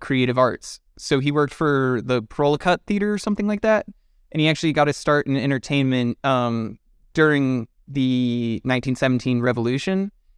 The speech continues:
And he was working as a soldier in, I believe, the Red Army. And he would just basically go on and book and create entertainment for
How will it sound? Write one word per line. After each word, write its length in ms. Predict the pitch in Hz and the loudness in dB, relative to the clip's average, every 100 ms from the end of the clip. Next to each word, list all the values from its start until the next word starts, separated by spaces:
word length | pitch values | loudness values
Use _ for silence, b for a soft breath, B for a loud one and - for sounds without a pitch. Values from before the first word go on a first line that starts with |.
| _ | _
And 140 | 139 | -2
he 120 | 135 139 | 0 -2
was 100 | 127 | 0
working 300 | 143 147 139 | -2 0 0
as 100 | 123 | -2
a 60 | |
soldier 560 | - 185 175 160 156 151 | -2 2 2 2 0 0
in, 160 | 147 135 | 0 -2
I 80 | |
believe, 400 | 120 120 120 110 - | -2 -2 -2 -4 -4
the 120 | 120 | -6
Red 340 | 117 123 120 - | -2 0 0 -2
Army. 580 | 147 165 180 175 175 165 | -2 0 0 0 0 -2
And 160 | 131 143 | -4 -4
he 140 | 123 | -2
would 100 | 131 | -4
just 180 | 123 123 | -4 -4
basically 360 | 135 131 - 139 | -2 -2 -2 -2
go 220 | 131 131 | 0 0
on 180 | 127 127 | 0 0
and 240 | 127 117 - _ - | -2 -6 -12 _ -20
book 360 | 131 151 139 143 | -2 -2 0 -2
and 240 | 127 117 | -2 -4
create 380 | - 143 127 127 | -4 -2 0 0
entertainment 680 | 143 127 - 170 165 120 113 | -2 -4 -4 -2 0 0 -2
for 420 | - 127 123 120 | -2 0 0 -2